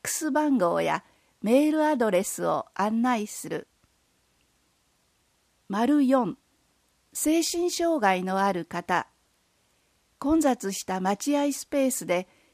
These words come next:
周囲の人の視線が気になり、苦しくなってしまう。配慮。パーテーションで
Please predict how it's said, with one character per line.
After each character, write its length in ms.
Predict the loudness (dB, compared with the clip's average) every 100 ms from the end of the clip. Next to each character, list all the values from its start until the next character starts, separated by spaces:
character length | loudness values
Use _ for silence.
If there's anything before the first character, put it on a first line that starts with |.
| _
周 320 | -4 0 2
囲 100 | 2
の 140 | 0 -4
人 260 | -4 -2
の 180 | 0 -2
視 180 | -6 -10
線 380 | -2 2 2 2
が 180 | -2
気 160 | -4 0
に 160 | 2 2
な 160 | 2
り、 180 | -2 -8 _ _ _ -2
苦 260 | 2 2
し 120 | 2 -2
く 120 | -2
な 140 | -2
っ 60 | -4
て 180 | -6 -8
し 180 | -6
ま 280 | -2 0 -2
う。 40 | -4 _ _ _ _ _ _ _ _
配 320 | -4 0 2
慮。 200 | 0 -4 -8 _ _ _ _ _ _ _ _ _ _ _
パ 200 | -2 0
ー 20 |
テ 180 | 0 0
ー 40 | 0
シ 160 | -2
ョ 60 | -2
ン 100 | -2
で 200 | -4 -4